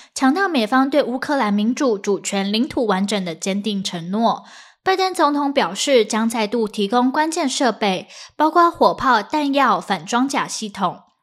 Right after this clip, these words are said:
空中监视雷达，以帮助乌克兰人民避免遭受空袭轰炸。截至目前，美国已援助乌克兰高达一千一百三十亿美元，当中军援部分就占了六百七十亿。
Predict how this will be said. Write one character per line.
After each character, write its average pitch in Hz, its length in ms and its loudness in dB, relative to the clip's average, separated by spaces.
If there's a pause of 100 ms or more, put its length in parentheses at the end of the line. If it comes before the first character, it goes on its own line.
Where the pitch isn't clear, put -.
(120)
空 339 240 -6
中 339 220 4
监 294 180 0
视 285 220 2
雷 214 200 2
达， 185 460 -2
以 196 100 -2
帮 269 220 0
助 302 240 -2
乌 254 80 2
克 240 220 0
兰 185 200 -2
人 180 160 -2
民 190 320 -2 (260)
避 359 140 4
免 247 220 0
遭 233 220 0
受 240 200 0
空 285 220 -4
袭 220 220 -2
轰 196 260 -4
炸。 190 360 -2 (760)
截 254 120 6
至 381 160 -2
目 381 220 -2
前， 240 320 2
美 220 160 2
国 208 240 0
已 196 120 -2
援 185 280 -2
助 277 320 2
乌 220 140 -4
克 269 180 -2
兰 185 340 -2
高 220 200 0
达 185 200 -4
一 277 120 -4
千 320 260 -8
一 339 60 -4
百 185 180 -2
三 233 180 -4
十 226 140 -6
亿 233 160 -2
美 214 140 -2 (100)
元， 180 340 -6 (380)
当 381 180 -4
中 381 220 0
军 359 160 -6
援 277 180 0
部 277 200 -2
分 254 240 0
就 247 160 -2
占 247 200 -2
了 196 120 -4
六 226 100 -2
百 185 140 -4
七 233 180 -6
十 - 160 -6
亿。 214 380 -6